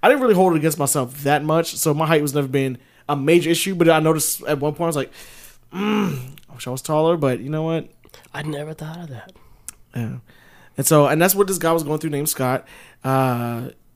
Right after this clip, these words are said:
Speaker 1: he had went through, <laughs> uh, he decided to go through this surgery because he got on tw-, uh, it was, I think it was like, oh no, it was two incidences, incidences this guy Scott had went through. One was he was at work,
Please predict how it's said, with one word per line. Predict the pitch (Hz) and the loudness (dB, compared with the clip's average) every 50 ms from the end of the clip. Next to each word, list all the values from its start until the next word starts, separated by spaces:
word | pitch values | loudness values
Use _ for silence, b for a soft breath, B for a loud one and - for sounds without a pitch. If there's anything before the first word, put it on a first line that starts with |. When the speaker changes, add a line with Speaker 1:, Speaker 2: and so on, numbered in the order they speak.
| _ _ | _ _
Speaker 1:
he | - 120 131 - - 190 220 240 262 269 269 262 | -12 -12 -10 -6 -4 -2 0 2 2 2 2 2
had | 240 233 214 170 | 4 2 2 2
went | 151 147 160 165 160 - | 2 2 2 0 0 0
through, | 165 151 - 226 208 | -2 -2 -2 0 0
<laughs> | |
uh, | 180 165 147 B B B B B B B | 2 2 2 B B B B B B B
he | - 233 | -6 -4
decided | 285 330 320 254 226 | -2 0 2 2 2
to | 202 | 4
go | 175 190 | 4 2
through | 180 180 175 170 | 4 4 4 4
this | 147 - | 4 2
surgery | - - 147 156 170 165 175 196 202 | 2 2 2 2 2 2 0 -2 -2
because | 180 160 151 - 156 143 131 127 123 123 - - - - _ _ _ _ _ _ _ _ _ _ _ _ | -2 -2 -4 -2 0 0 0 0 -2 -6 -10 -14 -20 -20 _ _ _ _ _ _ _ _ _ _ _ _
he | - - 156 | -16 -10 -4
got | 202 220 | -2 0
on | 220 208 160 131 | 0 0 -2 -2
tw-, | - - - - 139 - | -4 -6 -4 -6 -4 -2
uh, | 135 135 131 131 | 0 0 0 0
it | 113 123 | 0 -2
was, | 160 135 | -4 -4
I | 110 | -6
think | 107 - 165 | -6 -6 -8
it | 170 | -8
was | 165 123 | -8 -8
like, | 117 - - - _ _ - | -8 -10 -12 -18 _ _ -6
oh | 131 139 | -6 -4
no, | 131 127 113 - b b b b b b | -4 -6 -8 -10 b b b b b b
it | - | -4
was | 160 151 | -4 -2
two | - - 247 240 | 0 2 2 2
incidences, | 139 202 175 165 151 143 - - 127 123 147 - - - | 2 2 2 4 2 2 2 0 -2 -4 -6 -8 -8 -4
incidences | 147 156 151 - - 135 - 131 123 - - 131 127 123 127 143 - - - | -2 -2 -2 -2 -2 -4 -4 -4 -4 -4 -6 -6 -6 -6 -8 -12 -18 -18 -12
this | - 139 123 | -8 -6 -4
guy | - - 139 135 131 | -2 0 0 0 0
Scott | 120 - - - 147 143 139 | 0 -2 -2 0 -2 0 0
had | 127 123 | -2 -2
went | 131 135 135 | -4 -4 -6
through. | - 120 117 113 127 b b b b b b b b b | -4 -4 -6 -6 -6 b b b b b b b b b
One | - 135 175 214 220 190 | -4 -2 0 0 2 2
was | 175 165 139 135 | 2 2 0 -2
he | 135 165 | -4 -2
was | 160 175 | 0 0
at | 165 147 | 0 0
work, | 135 131 127 131 139 - - | 0 0 0 0 0 -4 -6